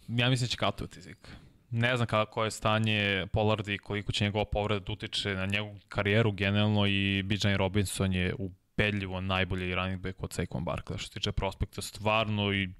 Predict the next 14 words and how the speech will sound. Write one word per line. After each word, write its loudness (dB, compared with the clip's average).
cele -4
godine, 2
baš 0
smo 0
pričali -2
pre 0
kako -4
da -2
to 4
najbolje 2
opišem, -2
sto -2
četiri 0
omašenih -2